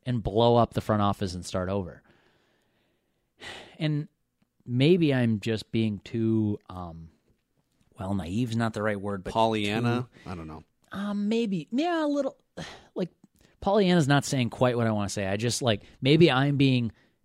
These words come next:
Speaker 1: not reactive enough. I, I tend to be, "Oh, hey, there's, uh, there's this event that happened,"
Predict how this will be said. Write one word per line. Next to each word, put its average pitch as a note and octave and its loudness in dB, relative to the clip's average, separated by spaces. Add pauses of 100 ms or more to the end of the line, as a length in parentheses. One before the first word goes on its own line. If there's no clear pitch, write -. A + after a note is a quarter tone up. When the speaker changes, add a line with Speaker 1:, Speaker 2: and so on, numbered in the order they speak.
Speaker 1:
not A2+ 2
reactive A2 2
enough. F#2 -6
I, G#2 -6
I A#2+ 2
tend B2+ -2
to A#2 -4
be, G#2+ -4 (360)
"Oh, G#3+ 0
hey, F#3+ 4
there's, D3+ 4
uh, D#3 4
there's D#3 4
this D#3+ 0
event F3 2
that C3+ 2
happened," G#2+ 2